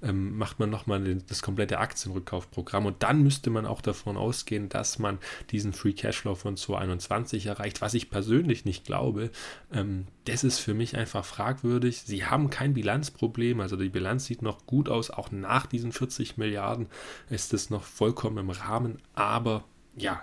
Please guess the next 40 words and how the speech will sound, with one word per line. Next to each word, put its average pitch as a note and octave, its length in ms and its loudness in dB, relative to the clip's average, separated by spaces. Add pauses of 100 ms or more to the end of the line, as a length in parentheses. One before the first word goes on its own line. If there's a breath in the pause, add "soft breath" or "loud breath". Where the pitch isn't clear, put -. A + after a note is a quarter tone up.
es - 140 -4
ist - 180 -2
für - 220 -6
mich A#2+ 320 -6
irgendwie B2 380 2
zu F#2 320 -2
hoch. B2+ 320 0
Ich F#2 140 -8
verstehe - 420 -4
es - 200 0
nicht A#2 200 -2
so - 240 -8
ganz, C#3 420 -2
warum G2+ 220 2
man A#2 120 2
jetzt G2+ 220 -4
diesen - 260 -2
aggressiven G#2+ 720 -2
Weg A2 220 0
geht. A2+ 200 2 (400 loud breath)
Es A2 360 -2
wirkt C#3 340 6
auf - 220 -4
mich C3+ 180 4
so - 140 -2
ein G2+ 80 -2
bisschen B2+ 280 -2
so, G#2+ 180 4
als G2 180 -2
würde A#2 180 4
man G2+ 180 0
diese F#2+ 200 0
Shareholder G#2 560 2
jetzt F#2+ 200 4
erstmal G2+ 300 -2
zufriedenstellen G2+ 880 0
wollen G2+ 140 4
und G2+ 80 -2
sagen, F#2 260 4
hey, G#2 220 4